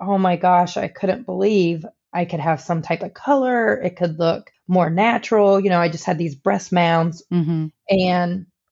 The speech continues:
Speaker 1: sadly, he had no one to send me to. You know, we searched for months, and there was a couple of artists,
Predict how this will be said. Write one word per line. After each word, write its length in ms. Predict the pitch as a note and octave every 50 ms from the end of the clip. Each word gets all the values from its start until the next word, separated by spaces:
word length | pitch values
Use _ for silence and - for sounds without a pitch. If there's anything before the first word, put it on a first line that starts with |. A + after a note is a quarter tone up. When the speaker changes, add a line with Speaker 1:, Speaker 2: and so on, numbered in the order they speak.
| _ _ _ -
Speaker 1:
sadly, 400 | - - A3+ G3 G3+ F3+ F3 F3
he 160 | D3+ D3+ F3+
had 160 | E3+ E3 C#3+ D3+
no 140 | F3 F3
one 320 | D#3 D#3 D3+ D3+ D3+ - -
to 440 | - - F3+ E3 D#3+ D#3 D3+ D3+ D#3
send 220 | C#3 - A3 A3 G#3
me 120 | F3+ E3
to. 260 | E3+ - E3+ - D#3
You 80 | D#3+ E3
know, 200 | D#3+ D#3+ D#3+ D#3
we 120 | D#3 E3+
searched 480 | E3+ E3+ - F3+ F3 E3 E3 - - -
for 160 | - - F3
months, 400 | E3 E3 D#3+ D#3 D#3+ D#3 D#3 -
and 200 | - - D#3 - - _ _ - - _ _ _
there 140 | - F3+ F3+
was 220 | F3 E3+ E3 E3
a 60 | F3 E3+
couple 260 | - F3+ F3 - E3+
of 100 | E3 -
artists, 600 | E3 E3 E3 D#3+ E3 E3 E3 D#3+ D#3+ - - -